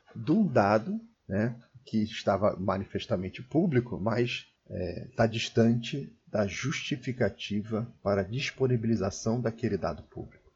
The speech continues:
né? Então, eu não posso, por exemplo, a lei de acesso à informação, é, pede, por questão de, é, transparência, que as empresas públicas publiquem os salários dos seus funcionários, né? Alguns dados pessoais, dados até sensíveis,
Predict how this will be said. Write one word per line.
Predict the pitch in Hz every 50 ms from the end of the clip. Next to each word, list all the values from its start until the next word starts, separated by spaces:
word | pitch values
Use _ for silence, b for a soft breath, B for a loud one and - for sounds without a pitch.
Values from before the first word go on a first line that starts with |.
| _ _ -
né? | 95 90 87 82 - _ b b b b b b b b
Então, | - 117 123
eu | 139 143
não | 147 127
posso, | - 120 113 117 - - -
por | - 120 104
exemplo, | 98 92 95 92 - 101
a |
lei | 92 110 131
de | 135 123 113
acesso | - - - 104 98 -
à | 101
informação, | - 92 92 82 82 90 - - 117 120 117 104 - B B B _
é, | - 92 95 101
pede, | - - 113 110 110 113 110 95 98
por | - - - 104 -
questão | - 104 98 - - - 104 104 107 104
de, | 95 95 101 98 95 82 - - - _ _ -
é, | 87 85 82 85 82 78 78 78 - _
transparência, | - 123 127 131 123 - - 117 107 - 101 113 135 135 127 - - 85 87 - _ _ _
que | _ - 117 113 113 113 113 110
as | 101 110 101
empresas | 113 107 - - 107 120 120 110 110 113 107 -
públicas | - - - 127 131 123 120 - - 127 127
publiquem | - - 139 127 113 113 117 113 113 - 127 120 117
os | - -
salários | 123 104 104 95 92 104 101 98 98
dos | 87 92 -
seus | - 95 -
funcionários, | - - 101 - - 113 113 113 113 117 117 110 98 90 90
né? | 95 90 95 101 110 - - - - - - -
Alguns | 92 95 95 98 101 87 -
dados | - 95 92 98 85 98 - -
pessoais, | - - - - - - - 135 104 90 90 101 - - - - -
dados | - 151 110 101 101 107 101
até | 101 - 98
sensíveis, | 104 - 123 117 123 - - 104 110 110 127 -